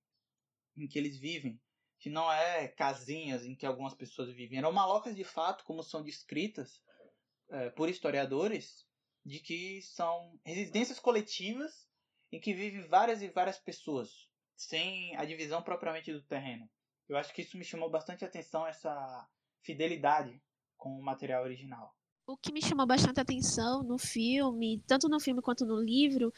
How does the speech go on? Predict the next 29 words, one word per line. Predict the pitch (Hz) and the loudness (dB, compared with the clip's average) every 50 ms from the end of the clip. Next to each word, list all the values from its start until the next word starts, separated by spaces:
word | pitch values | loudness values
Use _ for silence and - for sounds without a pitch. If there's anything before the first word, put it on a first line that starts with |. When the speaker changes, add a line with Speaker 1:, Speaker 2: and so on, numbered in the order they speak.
| - - - - _ _ | -8 -20 -20 -20 _ _
Speaker 2:
é | - 240 247 240 240 240 247 | 8 8 10 10 10 8 8
que | - - - 262 247 247 247 | 6 4 4 6 6 6 6
o | 254 | 6
Hans | 233 233 269 269 262 | 6 6 6 6 6
Staden, | 262 - - 262 247 233 254 262 262 254 - - | 6 8 8 8 8 8 8 8 8 6 6 6
ele | 262 254 262 | 6 6 8
realmente | 247 233 269 285 320 320 277 269 - | 6 6 6 6 6 4 2 2 2
mostra | 302 285 254 247 226 226 269 - - - - 285 285 302 311 - - _ _ _ - | 4 4 6 6 8 8 8 6 6 4 4 6 6 6 6 4 2 _ _ _ 4
aquilo | 247 247 247 - - 262 254 254 247 262 262 269 269 - - _ _ _ _ | 4 4 4 4 4 4 4 4 4 4 4 2 2 0 -4 _ _ _ _
sem | - 277 - - 311 302 320 349 392 427 427 403 - _ _ _ _ _ | 2 2 4 6 6 6 6 4 2 0 -2 -4 -8 _ _ _ _ _
usar | - 277 302 302 269 277 262 254 262 269 285 285 | 2 4 4 6 6 6 8 8 8 8 6 4
coisas | - - 285 269 262 269 269 - | 2 4 4 4 4 4 2 0
fictícias, | - 285 - - - - - 247 226 - - - - 220 - - - - - _ - | 0 -2 -4 -6 -4 0 0 2 2 2 0 -2 -2 -4 -4 -6 -8 -10 -12 _ -8
assim. | 226 220 - - 202 185 - - - - - - - - - - - - - | -6 -4 -4 -4 -4 -4 -6 -8 -14 -20 -20 -20 -20 -20 -20 -20 -20 0 4
Exemplo, | - 240 240 214 214 202 202 - - 202 214 - _ _ _ - - - - - - _ _ - | 6 6 6 6 4 2 0 -2 -4 -8 -8 -10 _ _ _ -20 -20 -20 -20 -20 -20 _ _ 4
quando | - 262 277 285 294 311 302 | 6 6 6 8 8 8 10
ele | 285 285 294 | 10 10 8
fala | 302 - - - 262 240 240 233 240 | 6 4 6 6 6 8 8 8 8
sobre | 240 - - 247 233 220 233 240 233 226 226 226 226 | 8 8 8 6 4 4 4 4 4 4 4 6 6
o | 220 | 6
ritual | 247 247 233 - 247 220 208 | 6 6 4 4 4 4 4
antropofágico, | 220 233 - 240 220 - 214 240 - - 226 202 202 196 214 - - - - 247 233 - _ _ _ _ - - - - - _ _ | 4 4 2 0 -2 -2 -4 -4 -2 2 2 4 4 4 2 -2 -4 -4 -8 -14 -14 -14 _ _ _ _ -20 -20 -20 -20 -20 _ _
eu | - 214 | 6 8
achei | 220 226 233 - 240 | 8 8 8 6 4
muito | 233 226 233 247 277 | 2 2 2 4 4
interessante | 294 277 294 247 247 - 254 233 233 | 6 6 6 6 6 6 4 2 0
como | - 233 220 233 | -2 -4 -4 -2
foi | - - 233 | 0 2 2
abordado, | 226 214 220 233 247 240 202 214 208 202 202 190 196 208 226 247 | 2 2 2 2 2 4 4 6 6 6 4 4 0 0 -2 -4